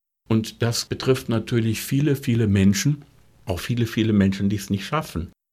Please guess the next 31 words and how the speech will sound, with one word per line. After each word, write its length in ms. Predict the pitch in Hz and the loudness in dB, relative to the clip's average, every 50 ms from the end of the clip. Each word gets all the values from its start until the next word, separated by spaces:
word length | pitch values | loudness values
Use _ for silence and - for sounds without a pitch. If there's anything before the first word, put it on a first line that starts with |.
| _ _ - | _ _ -6
Die 60 | 120 - | -6 -4
fallen 340 | - - 113 117 123 127 | -2 -2 -2 0 0 0
dann 220 | 123 117 117 123 - | -2 -2 -4 -4 -4
oftmals 720 | - 120 123 - - - - 135 139 143 143 143 - - | -4 -6 -6 -6 -8 0 2 4 4 4 4 2 0 0
auch 300 | 117 117 120 120 - - | 0 0 0 0 0 0
aus 260 | - 120 127 - - | 2 2 2 0 0
dem 240 | - - 135 131 127 | 2 4 6 6 6
Netz 540 | 123 127 131 127 - - - - - - - | 6 4 2 2 0 -2 -4 -4 -6 -2 0
raus 480 | 147 165 151 98 90 82 - - - - _ _ _ _ _ _ _ _ _ _ _ _ _ - | 0 2 2 0 -2 -2 -4 -8 -8 -12 _ _ _ _ _ _ _ _ _ _ _ _ _ -2
und 220 | 110 120 113 117 | 0 0 2 2
werden 500 | 120 120 127 131 139 135 135 127 131 - - | 2 2 2 2 2 2 0 0 -2 -2 2
in 160 | 135 131 139 | 2 4 6
der 120 | 127 117 | 4 2
Familie, 640 | - - 120 113 120 117 110 110 110 107 110 113 110 - - - | 2 0 0 2 4 4 4 4 2 2 0 -2 -4 -6 0 2
in 120 | 120 113 | 4 6
der 120 | 110 107 | 6 6
Gesellschaft 680 | 117 117 113 110 107 104 - - 123 120 123 - - - | 4 4 4 2 2 2 2 0 0 -2 -2 -4 -10 -14
zu 160 | - - 135 127 | -8 -6 -6 -6
Problemfällen. 960 | - - - 123 131 147 165 170 175 165 - - 92 80 82 78 76 80 - - _ _ _ _ | -6 -6 -6 -2 0 0 2 2 0 0 -2 -4 -2 -2 -2 -4 -4 -8 -10 -14 _ _ _ _
Das 160 | - 104 95 - | -2 -2 -2 0
darf 200 | - 117 110 - | -2 -2 -2 0
man 160 | 120 127 107 | 0 0 2
auch 100 | - 143 | 2 2
nicht 180 | 151 139 - | 2 0 0
vergessen. 480 | - - 90 85 95 80 - - - 92 | 0 -2 -2 0 0 -2 -2 -2 -2 -2
Es 160 | 92 95 - | -2 -2 -6
ist 180 | - - - - | -10 -12 -6 -6
nicht 200 | 120 - - - | -6 -6 -4 -8
nur 140 | 101 - - | -6 -2 0
alles 360 | 101 104 98 - - - - | 2 2 2 0 -2 -4 0
rosig, 560 | 113 110 110 120 117 - 165 170 165 - - | 2 4 4 4 2 0 -2 -2 -2 -6 -14